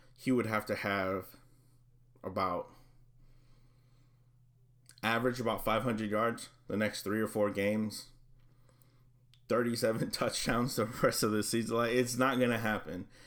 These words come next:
especially if Joe Burrow keeps playing at the level that he's playing and L S U continues to win and is in the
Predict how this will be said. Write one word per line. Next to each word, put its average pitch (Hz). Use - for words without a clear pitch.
especially 120
if 107
Joe 107
Burrow 113
keeps 110
playing 117
at 107
the 107
level 104
that 101
he's 127
playing 135
and 98
L 110
S -
U 113
continues 104
to 92
win 117
and 98
is 95
in 110
the 104